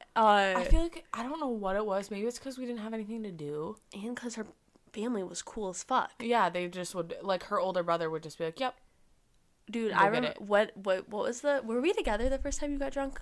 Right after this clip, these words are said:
Speaker 1: Or was that my first time getting drunk?
Speaker 2: At my house?
Speaker 1: No, that was, no, it was at her house.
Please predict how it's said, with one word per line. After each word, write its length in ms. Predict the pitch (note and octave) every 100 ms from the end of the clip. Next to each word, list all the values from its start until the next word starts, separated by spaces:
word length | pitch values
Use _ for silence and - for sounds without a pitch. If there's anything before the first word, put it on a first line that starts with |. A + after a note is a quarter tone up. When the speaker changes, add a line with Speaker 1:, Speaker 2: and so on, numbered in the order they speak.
| -
Speaker 1:
Or 60 | A3+
was 100 | A3
that 160 | G#3+ G#3
my 180 | F#3+
first 240 | F3+ - -
time 100 | -
getting 180 | G#1+ D#2
drunk? 320 | - D2+ E2+ - _ _ _ _
Speaker 2:
At 100 | G#3
my 120 | E3+ D#3
house? 440 | F#3+ C4+ - - _ _
Speaker 1:
No, 380 | G#3+ G3+ F3+ F3
that 200 | F#3+ -
was, 100 | - -
no, 200 | F#3 E3+
it 20 |
was 100 | F3
at 160 | F3 -
her 140 | F#3
house. 420 | F#3+ - - -